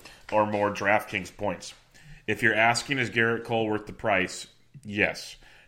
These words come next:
Thirteen thousand dollars is an astronomical price, and he has to be lights out to get it, but he's that guy. If you can afford Gerrit Cole, play Gerrit Cole.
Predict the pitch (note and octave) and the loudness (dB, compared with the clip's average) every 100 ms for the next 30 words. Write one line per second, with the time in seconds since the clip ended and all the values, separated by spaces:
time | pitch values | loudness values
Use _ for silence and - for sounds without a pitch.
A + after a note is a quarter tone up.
0 | - A#2+ A#2+ C3+ A#2 A#2 A#2 A2+ G#2 A2+ | 2 2 2 -2 2 4 4 2 2 4
1 | A2+ A2 G2 E2+ F#2+ G2+ - G#2+ G#2 G#2+ | 2 -2 -8 -6 -2 -2 -2 0 0 0
2 | G#2 F2+ G2+ A2 A2 F#2+ G#2 G2+ G2 G2 | -4 2 4 4 2 0 0 -2 -6 -2
3 | G2 G2+ G#2 G#2 G#2 F#2+ F2+ G#2 - - | 0 0 0 -2 -2 -4 -2 0 -2 -6
4 | - - _ _ _ A2 G2 G#2 F#2+ G2 | -20 -20 _ _ _ 0 0 0 0 2
5 | F#2+ F2+ F2+ D#2+ D#2 - - - F2+ A2+ | 2 2 2 2 -4 -14 -18 -8 -2 0
6 | C3 B2 B2 A#2+ A2 G#2+ F#2 G#2 F#2+ F#2 | 0 0 0 2 4 2 0 -2 0 0
7 | E2+ - - - - A2 G2+ G2 F#2 - | -4 -16 -20 -20 -4 0 2 2 0 -2
8 | F#2 E2+ - | -2 -2 -6